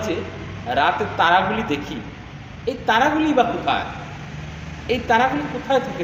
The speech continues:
তাদের কোথায় অবস্থান? হ্যাঁ, বিজ্ঞান বলেছে, বিজ্ঞান বলেছে এই এক একটি তারা, আমরা লক্ষ কোটি তারা দেখেছি, এক একটি তারা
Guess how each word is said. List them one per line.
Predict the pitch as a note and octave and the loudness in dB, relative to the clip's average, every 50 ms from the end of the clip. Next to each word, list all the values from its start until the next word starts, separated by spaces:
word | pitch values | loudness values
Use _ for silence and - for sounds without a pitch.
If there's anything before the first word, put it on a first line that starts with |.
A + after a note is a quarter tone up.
| - - | -4 -2
তাদের | G3+ G#3+ A3+ - - | -4 -4 -4 -4 -8
কোথায় | C4 C4+ C#4+ C4+ A#3 F3+ | -6 -2 2 4 4 6
অবস্থান? | F3+ F3+ F3 E3+ D#3 C3 - - - - - - - - - - - - - | 4 2 0 -2 -2 -4 -4 -6 -8 -10 -10 -10 -12 -12 -12 -12 -14 -8 0
হ্যাঁ, | - D#3 C3 A2 - - - - - - - - | 2 2 2 2 0 -4 -8 -10 -10 -12 -8 0
বিজ্ঞান | - C4+ A#3+ A3 C4 C4 A#3 G3 - D3 | 0 0 0 6 6 6 6 6 2 0
বলেছে, | C3+ C3+ C#3 - - A3 C#4 D#4+ - - - - - - - - - - - - | 0 0 -4 -4 -4 -6 -6 -6 -8 -12 -16 -16 -18 -18 -18 -18 -18 -16 -6 -4
বিজ্ঞান | B3+ C4+ A3+ - C4 C4 B3+ A3+ | -4 -4 -2 0 0 0 0 0
বলেছে | - C#4 C#4+ D4+ - - - A#3 - - - E3 | -2 -2 -4 -4 -8 -8 -10 -10 -10 -4 -2 -2
এই | E3 E3 E3 - - F3 G3 | -2 -2 -4 -8 -8 -8 -8
এক | - - D4 | -6 -8 -8
একটি | D4 - - - D4 - - - | -8 -8 -10 -10 -10 -6 0 2
তারা, | - D#3 E3+ F3 D3+ D3+ | 4 4 4 4 2 2
আমরা | D#3+ F3 | 0 -2
লক্ষ | D#3+ D#3 F#3 - - - A#3 A3+ A3+ | -2 -4 -6 -6 -6 -2 -2 -2 -2
কোটি | G#3+ F#3+ G#3+ - - | -4 -8 -8 -2 0
তারা | F3+ E3 D3 - | 0 2 0 -2
দেখেছি, | C#3 D3 D3 C3 C#3 A#2+ - - - - - - - - F3 F#3 | -4 -8 -10 -10 -12 -14 -14 -16 -18 -18 -18 -10 0 4 4 4
এক | F#3 - | 4 4
একটি | B3 B3+ B3+ - - C4+ - - | 2 2 2 -2 -6 -8 -2 0
তারা | G3+ E3 C3+ | 2 2 4